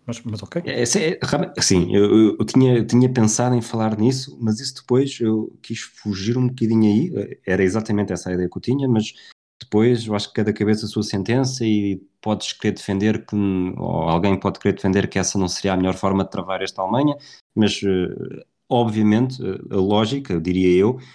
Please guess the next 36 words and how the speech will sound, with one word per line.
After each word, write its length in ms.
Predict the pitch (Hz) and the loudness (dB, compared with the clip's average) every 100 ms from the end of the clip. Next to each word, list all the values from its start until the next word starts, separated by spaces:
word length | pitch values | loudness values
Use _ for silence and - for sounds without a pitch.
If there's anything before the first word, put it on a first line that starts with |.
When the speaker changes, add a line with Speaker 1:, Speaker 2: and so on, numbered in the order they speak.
| _ - | _ -12
Speaker 2:
acaba 360 | 104 104 107 110 | -10 -2 -2 -2
sempre 300 | 117 110 110 | -2 -4 -2
por 200 | 113 98 | 0 2
entre 440 | 95 - 92 87 | 2 -2 -4 -2
Danilo 320 | 87 98 98 | 0 2 4
e 40 | 90 | 4
William, 300 | 113 151 110 | 4 2 0
e, 140 | 87 | -2
e 60 | - | -8
supostamente 440 | - 85 - 85 | -12 -12 -6 -4
Danilo 260 | 87 92 95 | 0 2 0
foi 140 | 90 | -2
convocado 360 | 87 87 - - | -12 -12 -10 -8
para 120 | - | 0
isso, 380 | 101 139 - - _ - | 2 2 -4 -20 _ 0
o 120 | 104 | 2
Danilo 260 | 110 120 | 4 4
teria 220 | 110 110 107 | 2 2 0
de 80 | |
recuar, 420 | - - 139 156 - | -2 -2 0 0 0
em 140 | 117 | 0
quem 160 | 120 123 | 2 0
é 40 | |
que 80 | 110 | 0
o 40 | |
Danilo 280 | 110 113 110 | 0 0 0
pegava, 320 | 113 110 101 | -2 -2 -2
não 100 | 95 | -2
sei 160 | 98 110 | -2 -2
exatamente, 500 | 104 104 107 135 131 | -2 0 0 0 -2
mas 140 | 117 107 | -10 -10
alargava 320 | 113 113 110 | -6 -6 -6
um 60 | 110 | -10
pouco 220 | 113 120 | -18 -12
os 60 | |
centrais 460 | - 120 156 180 | -12 -8 -6 -8